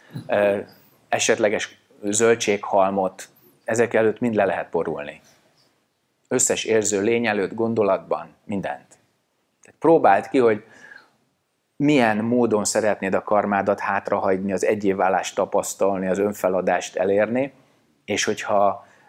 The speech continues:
ebben segít neked egy apró kis vörösbegy, gyönyörűek vannak itt a környéken, ő előttük is le lehet borulni. Elmondom, hogy Koreában van olyan templom,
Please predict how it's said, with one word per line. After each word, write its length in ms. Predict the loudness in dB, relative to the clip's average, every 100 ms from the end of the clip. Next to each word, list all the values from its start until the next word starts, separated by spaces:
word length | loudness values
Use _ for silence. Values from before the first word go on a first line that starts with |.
| _
ebben 440 | -10 -4 -2 -2
segít 400 | 0 0 0 -4
neked 200 | -4 -2
egy 120 | -2 -2
apró 300 | -4 -2 -4
kis 200 | -4 -4
vörösbegy, 680 | -2 0 -2 0 0 -2 -12 -6
gyönyörűek 480 | -4 -4 -6 -10 -8
vannak 300 | -10 -10 -12
itt 120 | -12
a 60 |
környéken, 560 | -4 -4 -4 -4 -6 -6 _ _ _ _ _ _ _
ő 140 | -2 -2
előttük 360 | -2 -8 -12
is 120 | -8 -6
le 80 |
lehet 220 | -6 -8 -12
borulni. 380 | -12 -12 -16 -20 _ _ _ _ _ _ -2
Elmondom, 380 | 0 2 0 0
hogy 140 | -2
Koreában 680 | 0 2 4 0 -2 -4 0
van 200 | 0 0
olyan 380 | -2 -6 -8 -6
templom, 600 | -6 -6 0 0 0 -2